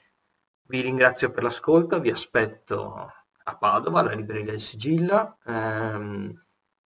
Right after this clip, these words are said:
e un saluto a tutti gli ospiti di questa sera, Alessandro e a tutti gli ascoltatori.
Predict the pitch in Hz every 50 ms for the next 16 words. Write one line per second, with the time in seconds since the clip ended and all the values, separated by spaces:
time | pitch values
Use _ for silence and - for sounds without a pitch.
0 | _ _ _ - 151 147 143 135 135 135 135 135 131 127 - 147 151 135 - 160
1 | 131 120 117 120 117 - 143 135 131 127 - 107 107 107 104 107 107 - 120 113
2 | - 110 113 113 104 - - - - 120 113 110 107 - 107 - - - - -
3 | 110 107 110 113 139 160 156 123 - 110 110 113 - - - 120 98 95 - 104
4 | 123 147 156 - 110 101 101 101 - - - - 113 110 - 101 98 98 - -
5 | - 98 101 - 98 - - 98 98 98 95